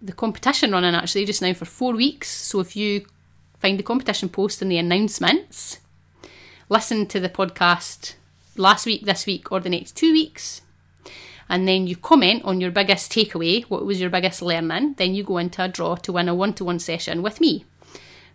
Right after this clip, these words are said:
Those are worth ninety-five pounds, and they're, I'm very busy, so I don't usually have very many spaces for one-to-one, um, for one-to-one clients.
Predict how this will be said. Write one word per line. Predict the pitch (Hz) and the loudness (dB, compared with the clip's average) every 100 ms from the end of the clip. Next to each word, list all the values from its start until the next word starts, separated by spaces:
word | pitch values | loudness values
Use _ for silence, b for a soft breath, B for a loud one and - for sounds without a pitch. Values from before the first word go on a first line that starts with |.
| - | -2
Those | 196 185 | 0 0
are | - 190 180 180 | 0 4 6 4
worth | 175 180 175 202 | 0 -4 -2 -2
ninety-five | 190 185 175 175 175 | -2 -2 -4 -4 -4
pounds, | - 165 190 262 - - _ _ - | -4 -4 -2 -4 -6 -12 _ _ -2
and | 185 180 180 175 - _ | 0 0 -4 -8 -18 _
they're, | 202 185 - | -4 -4 -4
I'm | 196 180 | -6 2
very | 214 220 | 2 2
busy, | 208 180 190 | -4 -2 -2
so | - | 0
I | 190 | -2
don't | 202 202 | -2 -6
usually | 202 190 185 | -6 -2 -2
have | - 196 190 - | 6 6 6 2
very | 190 180 | 0 0
many | 208 214 | -2 -6
spaces | - 185 190 185 180 | -2 0 0 -2 -6
for | - | -6
one-to-one, | 185 185 190 185 175 170 - _ _ _ _ _ _ 190 | -4 -4 -6 -4 -4 -4 -8 _ _ _ _ _ _ -2
um, | 180 180 175 - | -2 0 -4 -8
for | - 185 | -12 -8
one-to-one | 180 175 175 180 170 | -4 -4 -4 -4 -4
clients. | 170 180 165 165 - - | 0 2 2 -2 -4 -10